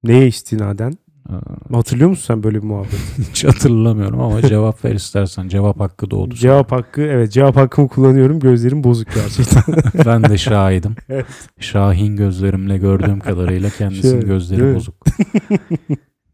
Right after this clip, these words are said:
Speaker 1: G demiş ki, "YouTube çöplüğü içerisinde takip ettiğiniz güzel kanallar varsa keşke onları da takipçilerinizle paylaşsaydınız."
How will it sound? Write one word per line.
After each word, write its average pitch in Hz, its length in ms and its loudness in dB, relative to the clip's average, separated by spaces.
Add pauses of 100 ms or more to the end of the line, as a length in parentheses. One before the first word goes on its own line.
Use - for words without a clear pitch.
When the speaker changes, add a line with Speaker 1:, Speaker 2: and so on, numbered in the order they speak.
(1080)
Speaker 1:
G 170 320 2
demiş 175 280 2
ki, - 140 -6
"YouTube 160 460 4
çöplüğü 165 360 2
içerisinde 160 440 0
takip 151 380 2
ettiğiniz 156 360 0
güzel 147 300 4
kanallar 147 460 4
varsa 147 440 2
keşke 156 400 0
onları 143 320 4
da 127 80 2
takipçilerinizle 139 840 0
paylaşsaydınız." 127 1000 0